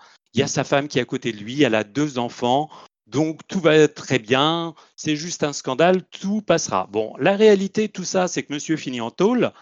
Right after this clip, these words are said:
Euh, Alicia Florrick, elle, il faut bien qu'elle vive parce qu'elle a deux gamins. Et donc, il y a très longtemps, elle avait été avocate pendant un ou deux ans.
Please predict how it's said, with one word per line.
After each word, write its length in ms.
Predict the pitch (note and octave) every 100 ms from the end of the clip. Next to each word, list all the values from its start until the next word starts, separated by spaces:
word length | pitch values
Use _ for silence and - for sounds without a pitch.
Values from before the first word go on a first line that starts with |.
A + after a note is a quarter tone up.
| - - - _ _ -
Euh, 480 | B2 B2+ B2+ C3 F3 -
Alicia 360 | - G3 - F#3
Florrick, 360 | E3+ E3 A3 A3
elle, 180 | G#3+
il 100 | G3+
faut 140 | - D3+
bien 180 | G3+ A3
qu'elle 200 | E3 D3
vive 260 | A3 A#3
parce 180 | - -
qu'elle 180 | D#3 E3+
a 80 | F3+
deux 260 | B2+ F3
gamins. 460 | F3 C#3+ C3+ F#3 A#3+ D#3+
Et 80 |
donc, 340 | D3+ A3+ A#3+ -
il 160 | C#3+ B2+
y 100 | A#3
a 60 |
très 200 | A3+ A3
longtemps, 680 | F#3+ F3+ F#3+ F3 E3+ E3 - _ _
elle 160 | A3 G#3+
avait 180 | E3
été 260 | D#3+ - D#3
avocate 440 | A#2+ G#2+ D#3 G3+ -
pendant 260 | B2+ A#2
un 100 | C3+
ou 120 | G#3 E3+
deux 240 | B2 G#2
ans. 200 | C#3+ A3